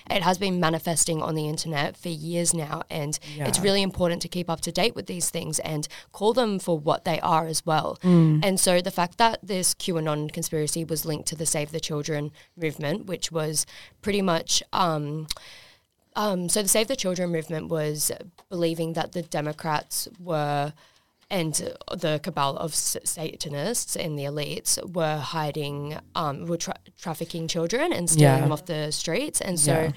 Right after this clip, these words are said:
Speaker 1: they targeted these pretty much middle-class white women in, uh, um, America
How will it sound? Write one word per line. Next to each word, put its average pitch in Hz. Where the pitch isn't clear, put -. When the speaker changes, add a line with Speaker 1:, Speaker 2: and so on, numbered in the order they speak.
Speaker 1:
they 175
targeted 185
these 165
pretty 214
much 208
middle-class 170
white 160
women 165
in, 160
uh, 160
um, 156
America 147